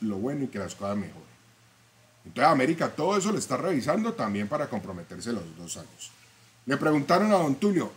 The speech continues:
¿en cuánto está en porcentaje la llegada de Vidal? Dijo, de cuarenta a cincuenta por ciento. Y habló de cifras. Dijo, Vidal,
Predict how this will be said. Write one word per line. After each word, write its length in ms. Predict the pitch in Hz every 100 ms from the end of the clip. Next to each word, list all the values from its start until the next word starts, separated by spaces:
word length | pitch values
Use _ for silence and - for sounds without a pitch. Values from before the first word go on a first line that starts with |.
| -
¿en 200 | 170 165
cuánto 340 | 170 196 185
está 380 | 190 - 190 104 - - - _ _ _ _ _ _ _ _ _ _ _ _ _ _ _ _
en 140 | 139 139
porcentaje 680 | 151 147 147 135 170 160 165
la 120 | 143
llegada 400 | 123 120 127 131
de 160 | 123 107
Vidal? 260 | 98 90 85 98
Dijo, 320 | 123 139 - - - -
de 300 | 123 131 127
cuarenta 800 | - 127 127 139 156 160 165
a 80 | 151
cincuenta 800 | - 107 98 113 120 120 - 127
por 260 | - 90 -
ciento. 460 | - 131 95 - - - _ _ _ _ _
Y 120 | 135
habló 320 | 113 107 107 123
de 80 |
cifras. 480 | 123 180 143 87 - - - _ _ _ _
Dijo, 240 | 104 107
Vidal, 460 | 101 104 120 156